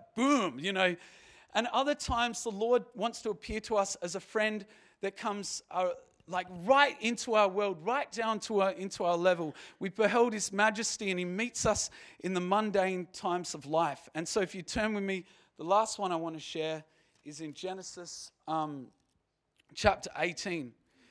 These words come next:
And, uh, just reading a bit about this encounter, this divine appointment. Then the Lord appeared to him by the terebinth trees of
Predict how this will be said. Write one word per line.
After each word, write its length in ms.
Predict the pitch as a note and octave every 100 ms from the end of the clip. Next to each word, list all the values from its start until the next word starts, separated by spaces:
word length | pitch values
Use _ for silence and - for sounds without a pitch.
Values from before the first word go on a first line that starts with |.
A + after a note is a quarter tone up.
| _ _ _ -
And, 220 | D#3 D#3+
uh, 220 | D3+ D3 D3 _ _ _
just 300 | F#3+ - -
reading 440 | D3+ E3+ F#3 F3 F3
a 60 | D3
bit 160 | F#3
about 380 | E3+ E3 D#3+ D3
this 240 | E3 E3 E3+
encounter, 500 | D3+ - D3+ C#3+ C3
this 300 | D#3 E3+ -
divine 380 | D#3+ D#3+ D3+
appointment. 540 | A#2+ - D3 B2+ A#2 - - _ _ _ _ _ _ _ _ _ _ _ _ _
Then 300 | C3+ G3 A3+
the 80 | A3
Lord 340 | F#3 F3+ F3+ -
appeared 440 | D#3 - E3+ F3
to 140 | - E3+
him 300 | D#3+ C3 A2+ -
by 180 | D3+
the 280 | D3 C#3+ C3+ - _ _ _ _ _ _ _ _ _
terebinth 680 | - E3+ E3 D3 E3+ E3 -
trees 420 | - D3 C#3+ C3+ -
of 300 | C3 C#3 -